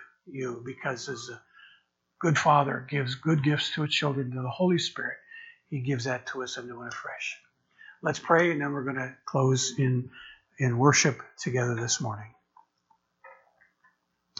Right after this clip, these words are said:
So, Father, you are the one who knows our hearts and our needs today. And you are the one that we long to experience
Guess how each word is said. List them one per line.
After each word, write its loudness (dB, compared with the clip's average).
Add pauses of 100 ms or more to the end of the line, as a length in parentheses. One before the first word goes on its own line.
(680)
So, 2
Father, 8
you 8
are 8
the 4
one 4
who 2
knows 2
our 4
hearts 0
and -8
our -4
needs -2
today. -4 (1700)
And -2
you 6
are 8
the 6
one 6
that 2
we 2
long 4 (100)
to -4 (500)
experience -4